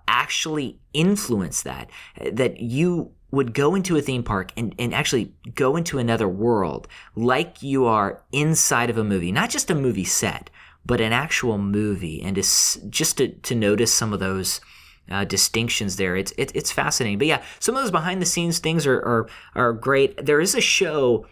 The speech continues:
uh, that goes behind the scenes of The Mandalorian, and I, I wanna check that out.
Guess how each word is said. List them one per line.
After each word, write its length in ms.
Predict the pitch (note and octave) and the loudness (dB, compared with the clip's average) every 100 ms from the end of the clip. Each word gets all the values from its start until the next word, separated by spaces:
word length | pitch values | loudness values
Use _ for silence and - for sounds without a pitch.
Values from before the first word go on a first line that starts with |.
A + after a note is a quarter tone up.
| _ - - _ | _ -20 -20 _
uh, 140 | A#2 A#2+ | 0 2
that 160 | A2 | 2
goes 140 | B2 C3+ | 0 0
behind 320 | C3 C#3 C#3 | -2 -2 0
the 60 | A#2+ | 0
scenes 280 | C#3 C3 | 0 0
of 80 | A#2 | -2
The 80 | A2 | 0
Mandalorian, 1120 | A2 G#2+ G#2 G2 A2 G3 D4+ C3+ F2 D#2 - - | 0 0 0 -2 -2 0 0 0 0 -4 -6 -6
and 160 | A2 | -4
I, 160 | G2 - | -2 -2
I 100 | A2 | -4
wanna 300 | G#2 C#3 A3+ | -2 0 -2
check 340 | A#3+ - D3 - | -2 -2 -2 0
that 180 | G#2 | 0
out. 380 | - C#2+ - - | 0 -4 -6 -8